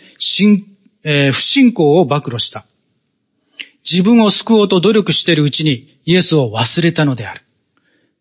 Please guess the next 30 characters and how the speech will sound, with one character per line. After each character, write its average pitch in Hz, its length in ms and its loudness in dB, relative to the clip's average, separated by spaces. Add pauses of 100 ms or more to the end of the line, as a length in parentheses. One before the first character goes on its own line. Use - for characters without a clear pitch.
(200)
彼 202 240 0
ら 156 120 0
が 110 180 -8 (300)
自 143 180 0
分 240 160 4
に 233 140 4
頼 214 240 2
る 202 80 2
こ 175 100 0
と 165 100 0
に 151 120 2
絶 170 280 -2
望 233 180 4
し - 120 -2
て - 460 -6
イ 170 140 0
エ 277 100 2
ス 220 160 0
に 185 100 0
助 190 440 -2
け 262 40 4
を 233 80 4
求 190 300 2
め 240 120 4
た 220 140 -2
時 214 240 0
に 202 320 0
初 185 400 0
め 254 140 4
て - 320 -4